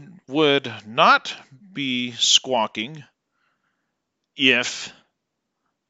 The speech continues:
a baker decided not to make a cake for a white supremacist couple. In other words, you can't have it both ways.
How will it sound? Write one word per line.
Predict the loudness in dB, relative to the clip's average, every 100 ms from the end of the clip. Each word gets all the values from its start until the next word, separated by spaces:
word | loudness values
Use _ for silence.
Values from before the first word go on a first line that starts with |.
| _ -4
a | -4
baker | 0 0 0 -2 -2 -2 -6
decided | -6 -2 0 0 -2 -4
not | -2 -2 -2
to | -6
make | -6 -6
a | -8
cake | -6 -6 -6 -8 -20 _ _ _ _ _ _ _ _ _ _
for | -12 -4 0 0
a | 0
white | 0 -2 0
supremacist | -4 -2 -4 -2 -4 -2 -4
couple. | -4 -6 -10 -16 2
In |
other | 4 6
words, | 4 4
you | 0
can't | 0 2 2
have | 4 6
it | 4 2
both | 0 0
ways. | 2 4 4 2 -6 -10